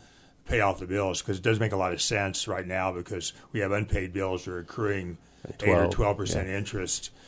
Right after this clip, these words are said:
Speaker 1: and we could borrow money for much less than that. So the goal,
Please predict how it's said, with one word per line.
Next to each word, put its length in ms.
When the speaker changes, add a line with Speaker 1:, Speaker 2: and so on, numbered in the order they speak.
Speaker 1:
and 380
we 80
could 100
borrow 220
money 260
for 160
much 300
less 260
than 120
that. 280
So 200
the 100
goal, 500